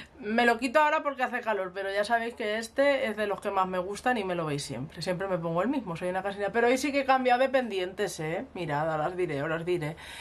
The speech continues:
Entonces nada, os traigo las novedades de hoy mismo lunes, que hay unas cositas interesantes, incluido por fin la mochila de unicornio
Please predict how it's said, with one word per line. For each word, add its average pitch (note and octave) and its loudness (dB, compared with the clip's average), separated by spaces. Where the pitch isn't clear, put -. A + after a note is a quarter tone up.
Entonces A#3+ 2
nada, A#3+ 4
os A#3 -6
traigo B3 -4
las C#4 0
novedades A#3+ 2
de A3+ -2
hoy A3 -2
mismo A3+ 2
lunes, C#4 2
que B3 2
hay A#3+ 4
unas B3+ 0
cositas G#3+ -4
interesantes, G#3+ 0
incluido G#3+ 0
por G#3+ -2
fin G#3 -2
la G3+ 4
mochila F#3 4
de F#3 -2
unicornio F3 0